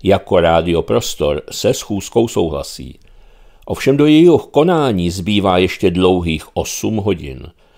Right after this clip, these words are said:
A místo toho, abych je prospal, nemůžu usnout. Stále se mi honí hlavou, jak je možné, že někdo vypustí do světa informaci ohledně údajné smrti prezidenta republiky,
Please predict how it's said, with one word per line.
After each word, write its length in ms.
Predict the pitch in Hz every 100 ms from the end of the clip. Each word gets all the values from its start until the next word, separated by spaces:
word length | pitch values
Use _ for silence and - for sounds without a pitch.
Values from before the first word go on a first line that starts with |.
| _ _ -
A 80 | 95
místo 360 | 117 - 139
toho, 420 | - 160 123 98 98
abych 240 | 113 -
je 80 | 95
prospal, 600 | 104 92 - 85 90 92
nemůžu 440 | 92 92 95 101
usnout. 520 | 80 - - 65 - - _ _ _ -
Stále 440 | - - 87 98
se 160 | 101 113
mi 100 | 113
honí 300 | 101 110 101
hlavou, 400 | 87 90 98 101
jak 200 | 104 -
je 80 | 117
možné, 580 | 101 92 90 78 78 90 - -
že 160 | - 98
někdo 340 | 98 107 110
vypustí 560 | 92 92 123 - - 117
do 120 | 95
světa 320 | - 113 113
informaci 800 | - 101 98 - 98 95 95 -
ohledně 540 | - 95 92 98 104 110
údajné 560 | 98 92 95 98 107
smrti 400 | 117 95 90 113
prezidenta 640 | 98 104 98 98 107 110 107
republiky, 640 | - 92 85 87 - 95